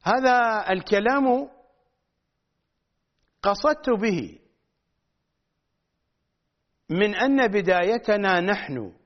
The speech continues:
الذين ندعي أننا مهدويون، وندعي أننا منتظرون، وندعي أننا ممهدون،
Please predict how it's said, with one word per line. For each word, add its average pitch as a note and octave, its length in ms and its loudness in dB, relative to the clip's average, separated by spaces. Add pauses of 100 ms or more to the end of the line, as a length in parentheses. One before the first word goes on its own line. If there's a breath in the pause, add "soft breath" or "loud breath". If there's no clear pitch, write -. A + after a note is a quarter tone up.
(140)
الذين F#3 800 -2 (1700 soft breath)
ندعي F#3+ 640 0
أننا G#3 520 0
مهدويون، D3+ 1040 -2 (2000)
وندعي F3 600 0
أننا F#3+ 480 0
منتظرون، D3 1000 -2 (1600)
وندعي F#3 600 0
أننا G3 500 0
ممهدون، E3+ 1000 -2